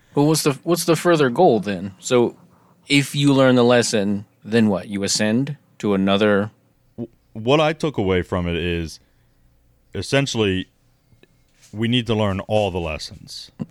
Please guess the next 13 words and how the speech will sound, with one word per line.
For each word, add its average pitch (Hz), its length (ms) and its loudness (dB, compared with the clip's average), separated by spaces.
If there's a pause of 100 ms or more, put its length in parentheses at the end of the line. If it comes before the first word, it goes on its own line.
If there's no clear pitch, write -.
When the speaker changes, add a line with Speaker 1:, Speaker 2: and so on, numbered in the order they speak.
(400)
Speaker 1:
So - 200 -2
there's 107 200 2
a 95 40 -4
checklist. 92 600 -2 (800)
Fuck, 135 240 -2
I 131 40 -2
didn't 127 140 0
do 131 80 0
it 120 80 -2
this 113 140 -4
time. 90 240 -8 (240)
All 117 80 0
right, 92 160 -4